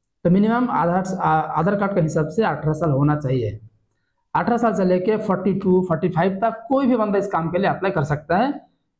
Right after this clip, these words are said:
ये, ये जो काम है, ये iron pipe फैक्ट्री है, लोहा factory है। Salary आपका पन्द्रह हजार सात सौ पचास,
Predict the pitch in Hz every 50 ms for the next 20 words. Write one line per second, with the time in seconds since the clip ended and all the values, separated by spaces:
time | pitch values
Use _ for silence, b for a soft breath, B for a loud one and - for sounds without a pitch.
0 | - 156 156 160 175 180 170 170 175 - 185 196 196 208 254 285 254 196 185 233
1 | 294 359 - - - - - _ _ - 156 160 170 180 202 202 190 170 170 175
2 | 175 160 139 - - 180 185 208 180 151 143 143 - 135 123 - - 120 110 110
3 | 104 107 - - - - - _ _ _ _ - - - 175 170 175 175 175 170
4 | - 190 - - 160 165 180 170 170 180 185 175 - 151 147 143 - 170 147 -
5 | 151 147 - 208 247 254 - - - - -